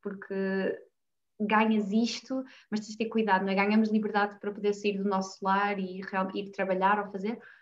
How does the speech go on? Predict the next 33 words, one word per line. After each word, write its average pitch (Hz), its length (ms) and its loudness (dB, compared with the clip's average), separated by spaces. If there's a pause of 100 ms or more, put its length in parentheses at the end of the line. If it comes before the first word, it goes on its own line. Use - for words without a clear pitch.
(180)
mas 208 380 0 (540)
esses 208 260 -2
sítios 220 260 0
também 220 280 6
não 220 160 2
são 220 260 0
feitos - 400 -4
para 208 200 0
nós, 180 320 0
como 190 220 -4
não 196 180 0
são 214 120 -8
feitos 202 180 -4
à 202 40 0
nossa 196 240 -2
imagem, 202 380 0
também 214 440 0
acabam 214 300 2
por 208 100 -4
não 208 120 -2
ser 214 160 -8
seguros, 202 320 -4
não 190 80 0
é? 185 100 2
A 190 40 0
rua 240 220 4
não 240 100 6
é 226 60 2
segura, 190 520 -2 (420)
porque 190 200 -10
sabemos 196 600 0
que 196 460 0 (440)
ela 196 500 4